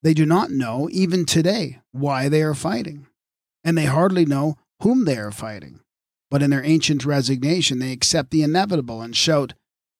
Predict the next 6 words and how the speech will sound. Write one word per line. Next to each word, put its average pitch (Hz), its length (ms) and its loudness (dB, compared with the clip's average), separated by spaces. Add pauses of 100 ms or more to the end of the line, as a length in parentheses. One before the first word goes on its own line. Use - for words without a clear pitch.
"Deutschland 147 720 0
über 147 360 2
alles," 131 680 -4
with 120 160 -8
the 127 100 -4
rest. - 680 -4